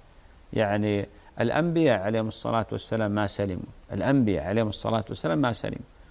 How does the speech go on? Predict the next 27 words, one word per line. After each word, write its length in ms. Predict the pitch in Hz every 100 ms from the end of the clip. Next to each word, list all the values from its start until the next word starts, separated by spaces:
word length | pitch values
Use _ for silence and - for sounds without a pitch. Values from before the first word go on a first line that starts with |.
| -
ولذلك 400 | 156 156 123 117
لقد 320 | 120 - 117
استهزأ 500 | 113 - 120 117 110
برسل 500 | 104 127 143 - 131
من 160 | 135 139
قبلك، 360 | 160 151 113 - - - - - - - - - - - - - - -
قالوا 280 | 127 135 123
عن 160 | 127
النبي 280 | 135 123 113
صلى، 200 | 107 110
صلى 280 | 107 120 117
الله 180 | 113 120
عليه 100 | 107
وسلم: 220 | 110 110
"مجنون 480 | 139 127 120 113 104
وساحر". 560 | 98 123 123 101 107 101 - - - -
ولذلك 340 | 117 165 147
الله 360 | 131 131 143 135
عز 160 | 120 120
وجل 140 | 110
قال: 200 | - 113
"لقد 240 | 110 110
كان 360 | - 127 151 143
لكم 280 | 127 113 110
في 140 | 117
رسول 380 | 113 107 113 110
الله 220 | 113 110